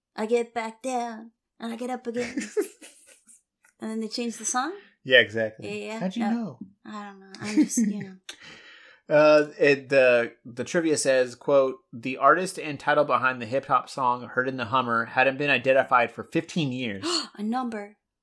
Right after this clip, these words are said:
Speaker 2: <laughs> <laughs> Which is true, but it's just, like, a fact.
Speaker 1: Oh, sorry.
Speaker 2: Yes.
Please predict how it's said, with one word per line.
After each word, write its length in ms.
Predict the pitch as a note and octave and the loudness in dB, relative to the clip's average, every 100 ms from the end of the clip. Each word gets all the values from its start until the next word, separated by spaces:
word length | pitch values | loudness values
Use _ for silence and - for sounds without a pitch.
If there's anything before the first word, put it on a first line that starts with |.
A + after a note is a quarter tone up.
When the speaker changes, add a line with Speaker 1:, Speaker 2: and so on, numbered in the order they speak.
| _ _ - | _ _ -4
Speaker 2:
<laughs> 40 | - A#3+ - G4+ A4 - A4+ - A#4+ - A4+ - | -2 -2 0 4 4 6 2 6 4 6 2 2
<laughs> 200 | F4+ - | -4 -4
Which 300 | C#4+ D4+ D4+ _ C4 A3+ | -6 -6 -6 _ -16 2
is 260 | D#4 E4+ - | 4 4 0
true, 320 | A#3+ G3 F3 | 2 4 4
but 200 | D#3 D3+ | 4 2
it's 240 | E3+ D3 C#3+ | 2 -2 -2
just, 180 | C#3+ | -2
like, 160 | C3 B2 | -2 -4
a 40 | |
fact. 420 | - C3+ A#2 A#2 - _ - _ _ _ | 4 6 6 4 -10 _ -20 _ _ _
Speaker 1:
Oh, 220 | - A3 G3 | -4 -4 -6
sorry. 240 | - A3+ C#3+ | -14 0 4
Speaker 2:
Yes. 200 | B2+ | 4